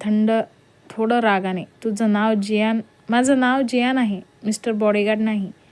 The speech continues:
सारा मजेत हात पुढे करून, "ओके, मिस्टर जियान, डील. आता तुम्हाला हसवणं ही माझी नवीन मिशन आहे." जियान तिच्याकडे एक क्षण बघतो. काहीच न बोलता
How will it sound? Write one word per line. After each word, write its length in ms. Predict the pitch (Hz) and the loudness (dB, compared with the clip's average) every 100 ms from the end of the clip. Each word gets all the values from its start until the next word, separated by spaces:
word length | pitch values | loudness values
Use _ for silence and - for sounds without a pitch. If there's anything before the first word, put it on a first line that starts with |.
| - - _ - | -20 -20 _ -10
सारा 300 | - 226 233 | -2 2 4
मजेत 380 | 233 226 247 247 | 4 4 2 0
हात 140 | 226 220 - | -4 -6 -6
पुढे 160 | 226 220 | -4 -2
करून, 280 | 208 202 185 - | -2 -6 -6 -2
"ओके, 300 | 254 262 262 | -2 0 0
मिस्टर 340 | 208 196 202 | 2 -2 -8
जियान, 440 | 185 185 190 220 233 | -8 -6 -4 -2 0
डील. 200 | 254 180 - - - - - | 0 -2 -8 -20 -20 -20 -6
आता 180 | 262 302 | 2 2
तुम्हाला 360 | 302 294 285 277 | 2 2 2 2
हसवणं 360 | 240 247 240 | 0 0 2
ही 160 | 247 240 | 4 4
माझी 260 | 247 226 226 | 2 0 0
नवीन 300 | 226 226 233 | 0 0 0
मिशन 340 | 233 226 226 | 0 -2 -4
आहे." 420 | 208 185 - - | -4 -6 -10 -8
जियान 260 | 202 220 220 | -4 -2 0
तिच्याकडे 440 | 220 214 214 214 220 | -2 -4 -4 -2 -4
एक 120 | 226 | -4
क्षण 300 | - 233 226 | -6 -4 -2
बघतो. 280 | 214 - 175 - - - - - - | -4 -8 -18 -18 -20 -20 -20 -8 0
काहीच 300 | 269 311 311 | 2 2 2
न 140 | 330 | 2
बोलता 480 | 285 240 226 240 285 | 4 2 2 -2 -2